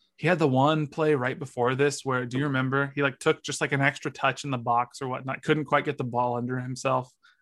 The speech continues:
He, he should have been able to get a shot off from within the box in, like, the fifty-sixth minute or something like that. And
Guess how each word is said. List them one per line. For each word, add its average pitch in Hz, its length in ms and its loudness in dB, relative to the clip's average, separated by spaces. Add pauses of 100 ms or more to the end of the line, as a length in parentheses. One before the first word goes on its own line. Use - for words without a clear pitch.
(140)
He, 151 240 -2
he 139 160 2
should 175 300 4
have 151 180 2
been 143 100 2
able 135 240 2
to 127 80 0
get 123 140 -4
a 120 40 -4
shot 123 320 2
off 117 240 -2 (600)
from 131 160 0
within 127 260 -2
the 123 80 -4
box 113 420 0
in, 123 60 -6
like, 120 180 -8
the 120 80 -10
fifty-sixth - 720 -6
minute 113 240 -6
or 117 60 -8
something 123 300 -10
like 131 200 -8
that. 120 200 -10
And 117 280 -10